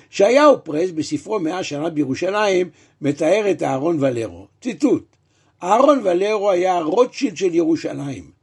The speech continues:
עשיר במקרקעין, במסיבות רשמיות של השלטונות היה מופיע בתלבושת רשמית עטורה אותות כבוד וחרב בצידה. בביתו היה נוהג בצנע,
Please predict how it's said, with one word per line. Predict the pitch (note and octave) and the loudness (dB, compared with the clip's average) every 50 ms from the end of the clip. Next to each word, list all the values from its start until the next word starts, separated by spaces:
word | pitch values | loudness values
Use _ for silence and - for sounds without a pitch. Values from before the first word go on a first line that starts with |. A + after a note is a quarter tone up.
| _ _ _ _ _ _ _ | _ _ _ _ _ _ _
עשיר | C3+ C3 - - - G#3 B3 B3+ B3 A3 | -10 -10 -8 -8 -6 0 0 2 2 0
במקרקעין, | F#3 F#3 G3 F#3 E3 - - F3 F3 D#3 C3+ - E3 D3+ D3 D3 D3 C#3+ C#3+ - _ _ _ _ _ _ _ - | 0 -2 -2 -2 -2 -2 0 0 0 0 -2 -4 0 2 2 2 2 0 -4 -10 _ _ _ _ _ _ _ 0
במסיבות | C#3+ D#3 C#3+ - E3+ D#3 C3+ G3 A3+ A3+ - - | 0 0 0 -2 -4 -2 0 0 0 -2 -2 -2
רשמיות | F#3+ D#3+ - E3 D#3+ D#3 E3+ F#3+ G#3+ G3+ D3 | -4 -6 -4 -4 -4 -2 -2 0 -2 -2 -2
של | - F3 D#3 | -2 -2 -2
השלטונות | C3+ - D#3 D3 B2+ - D3+ C#3+ E3+ G#3+ A3 G#3 F#3+ - - _ _ _ _ _ | -2 -2 -2 -4 -2 -2 -2 -2 0 0 0 0 0 -2 -6 _ _ _ _ _
היה | - C3+ C3 D3+ F#3+ G#3 | -8 -2 0 2 2 2
מופיע | F#3+ E3+ C#3 - - E3 F#3 G3+ G#3 F#3+ | 0 -2 -4 -4 -6 -6 -2 0 0 0
בתלבושת | D#3 D3 D3+ C#3+ D#3 D3+ C3 C3 D#3+ - D3+ E3 - C#3+ - | 2 0 -2 0 0 -2 -2 -2 -4 -4 -2 -4 -6 -6 -2
רשמית | - D#3+ D3 - - F3 G#3+ B3 A3 - _ _ | -2 -2 -2 -2 -6 -8 -6 -6 -8 -8 _ _
עטורה | D#3 - - _ D#3 C3+ C3 E3 F#3+ G3+ - | -14 -14 -8 _ -4 -2 0 0 0 0 0
אותות | - - C#3+ - - F#3+ - - | -2 -6 -8 -6 -6 -8 -8 -8
כבוד | _ - - A2 G#2 D3+ F#3+ F#3 F3 D#3 C#3+ - _ _ _ _ _ _ - | _ -12 -12 -10 -8 -4 0 0 0 0 -2 -10 _ _ _ _ _ _ -10
וחרב | B2 B2 - - D#3+ F#3 F#3+ F#3 F3+ D3+ | -8 -8 -4 -2 -2 0 2 0 0 0
בצידה. | C#3+ C#3+ C#3+ - F2+ G#2+ F#2+ - - G#2 F#2+ - _ _ _ _ _ _ _ _ _ _ | 0 -2 -2 -4 -8 -8 -8 -10 -10 -12 -14 -20 _ _ _ _ _ _ _ _ _ _
בביתו | - A2+ A#2 A2 B2 C3 B2+ - B3 A#3 A3 G3 F#3 - _ _ _ _ _ | -8 -8 -4 -2 -2 -2 0 2 2 2 2 2 -2 -6 _ _ _ _ _
היה | - A#2 A#2+ C3+ E3 F3+ F3+ | -14 -8 -4 -4 -2 -2 -2
נוהג | E3+ D#3 C3+ C3 D3+ E3 D3 | -2 -2 0 0 0 -2 -2
בצנע, | A#2 A2+ G2+ - - - E3 F3+ G3 G#3 G3 D#3 | -4 -8 -8 -8 -2 0 0 0 0 -2 -6 -8